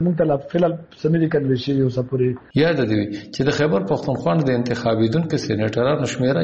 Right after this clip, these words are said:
Speaker 2: یوولس ده. هغې کې اووه جنرال، دوه زنانه او دوه ټیکنوکریټ یا عالمان سینیټران شامل دي. د کمیشن ترجمان په یو دېرشم د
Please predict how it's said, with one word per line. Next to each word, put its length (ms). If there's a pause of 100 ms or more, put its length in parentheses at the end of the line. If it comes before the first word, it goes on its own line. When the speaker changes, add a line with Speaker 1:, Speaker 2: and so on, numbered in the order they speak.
Speaker 2:
یوولس 480
ده. 80 (300)
هغې 260
کې 80
اووه 200 (200)
جنرال، 440 (300)
دوه 300
زنانه 480 (460)
او 140
دوه 200 (140)
ټیکنوکریټ 680 (200)
یا 100 (140)
عالمان 340
سینیټران 520 (100)
شامل 340
دي. 80 (380)
د 120
کمیشن 440
ترجمان 360 (460)
په 80
یو 240
دېرشم 460
د 60